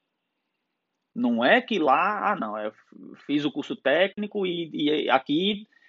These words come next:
é, todo o curso tem que ser assim, o cara tem que dormir bem, tem que comer bem, et cetera."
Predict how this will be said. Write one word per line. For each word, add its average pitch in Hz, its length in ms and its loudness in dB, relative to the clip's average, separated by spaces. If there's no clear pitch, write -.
é, 123 160 4
todo 165 280 2
o 151 60 2
curso 156 220 2
tem 170 80 0
que - 60 -8
ser 190 60 6
assim, 180 140 2
o 120 80 0
cara 120 140 0
tem 123 120 -6
que - 80 -10
dormir 117 300 -2
bem, 120 180 0
tem 123 140 -6
que 123 60 -12
comer 120 240 0
bem, 113 240 -2
et 120 100 -8
cetera." - 400 -6